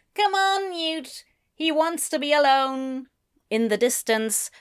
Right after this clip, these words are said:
which made Crowley laugh. "I didn't realize we would be alone," Aziraphale noted. Crowley winked at him and crossed the room, taking a seat on his wheelie stool.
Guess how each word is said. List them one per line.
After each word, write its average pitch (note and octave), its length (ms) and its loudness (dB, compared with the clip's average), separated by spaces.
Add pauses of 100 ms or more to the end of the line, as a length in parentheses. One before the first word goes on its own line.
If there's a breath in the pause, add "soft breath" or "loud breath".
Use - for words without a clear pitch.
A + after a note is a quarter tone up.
(120 soft breath)
which - 260 -4
made F4 300 -2
Crowley G3+ 580 0
laugh. F3 880 -2 (1160 soft breath)
"I F#4+ 180 2 (100)
didn't A4+ 320 -4
realize D#4 720 2
we A4 80 2
would G#4 240 -2
be G4 140 2
alone," E4+ 760 2 (360)
Aziraphale F3+ 880 2
noted. F#3+ 480 -4 (1500 loud breath)
Crowley G4 480 4
winked D#4+ 360 -2
at F#3+ 220 -2
him G#3 240 0 (300 soft breath)
and G3+ 240 -2
crossed - 420 0
the G#3 140 0
room, A#3+ 480 0 (240 soft breath)
taking E4 400 0
a F#4+ 60 -2
seat - 500 -6
on A3+ 180 -2
his A#3+ 220 -4
wheelie G3 440 0
stool. E3+ 640 -6